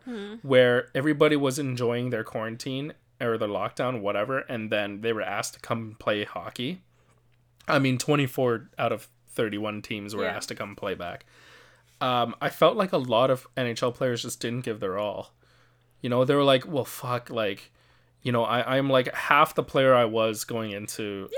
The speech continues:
Speaker 1: Yeah, because,
Speaker 2: lockdown,"
Speaker 1: but I
Speaker 2: and,
Speaker 1: think
Speaker 2: like,
Speaker 1: that's fair,
Speaker 2: I think it's
Speaker 1: no?
Speaker 2: fair too. I'm, I'm just saying, like, the, the product, the, we shouldn't have finished last season.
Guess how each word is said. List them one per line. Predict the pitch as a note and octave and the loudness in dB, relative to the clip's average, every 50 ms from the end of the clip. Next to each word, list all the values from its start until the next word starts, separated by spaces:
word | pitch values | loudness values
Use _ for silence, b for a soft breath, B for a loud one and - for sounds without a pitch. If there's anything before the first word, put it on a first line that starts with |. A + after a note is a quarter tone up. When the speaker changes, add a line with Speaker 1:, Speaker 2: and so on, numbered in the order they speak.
| F5 D#5 | 4 4
Speaker 1:
Yeah, | F4+ A#3+ | 4 4
because, | A3 - - - G4 F4 | 2 0 0 0 0 0
Speaker 2:
lockdown," | E4+ - - - | 0 0 0 2
Speaker 1:
but | F4 F4 | 2 4
I | F4 | 4
Speaker 2:
and, | - | 2
Speaker 1:
think | G#4 - | 2 2
Speaker 2:
like, | - C#4+ | 0 0
Speaker 1:
that's | - - | 0 -4
fair, | - - A#3+ C4 C#4+ G3 - - B2 F3+ B3 C#4 C#4+ - | -6 -2 0 2 2 2 2 0 -2 -4 -6 -8 0 4
Speaker 2:
I | F#3 A#3 | 4 6
think | F4 F4+ E4 | 6 6 4
it's | E4 F#4 E4+ | 4 4 4
Speaker 1:
no? | C#4+ | 4
Speaker 2:
fair | C#4 | 4
too. | C4+ - D#4+ E4 C4+ | 4 6 6 8 8
I'm, | F#3 E3 E3+ E3+ - | 8 6 4 2 -2
I'm | F3 F3 F3+ | -2 -2 -2
just | F3 F3+ - | -2 -4 0
saying, | - G3+ F#3 D#3+ | 0 2 2 2
like, | D3 C#3 - | 2 0 0
the, | - C#3 - _ - | -2 -6 -6 _ -6
the | - | -6
product, | - - - - A#2+ A#2 F3 G#3 F#3+ E3 - | -6 -4 0 4 4 6 6 4 2 0 -4
the, | D3 - - B B B B B B B | -8 -8 -10 B B B B B B B
we | - D#3 D#3+ | -2 0 0
shouldn't | D3+ - - G3+ G3 G3 F3+ | 2 2 2 2 2 0 0
have | - F#3 D3+ - - - _ - | 0 -2 -4 -4 -8 -16 _ -18
finished | - - D#3 C3+ B2+ A#2+ - - - | -4 0 0 2 2 0 -2 -4 -4
last | - B2 A#2 A2 A2+ - - | -2 -2 0 0 0 -2 -4
season. | - G2+ G#2 A#2+ D3+ F#3 F#3+ | -4 -6 -6 -6 -8 -8 -10